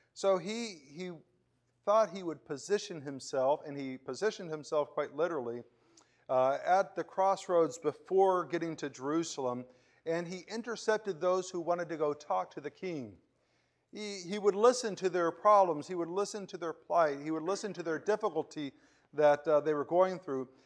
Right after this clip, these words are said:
And he would, uh, tell them that the king, really the king didn't care for them.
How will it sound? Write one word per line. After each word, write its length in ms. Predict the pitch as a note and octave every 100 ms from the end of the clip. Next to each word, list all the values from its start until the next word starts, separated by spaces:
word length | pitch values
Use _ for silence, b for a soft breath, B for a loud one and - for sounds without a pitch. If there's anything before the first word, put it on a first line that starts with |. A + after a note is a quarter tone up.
| b b
And 440 | E3+ D#3+ D#3 D3 - _ _ _ _ _ _ _ -
he 360 | C3 C3 D#3+
would, 260 | D3+ D#3 C#3
uh, 360 | C#3+ C3+ C3+ C3+
tell 220 | - G#3+
them 180 | G#3+ G3
that 200 | E3+ D#3+
the 80 | D#3
king, 680 | - - C4+ A#3 F3+ F#3 F3
really 380 | D#3+ G3 A#3+ A3
the 120 | F#3
king 340 | D#3+ - A#3 G#3+
didn't 320 | F3+ F#3 D#3+
care 360 | - E3+ D#3 D3
for 180 | -
them. 220 | B2+ A#2+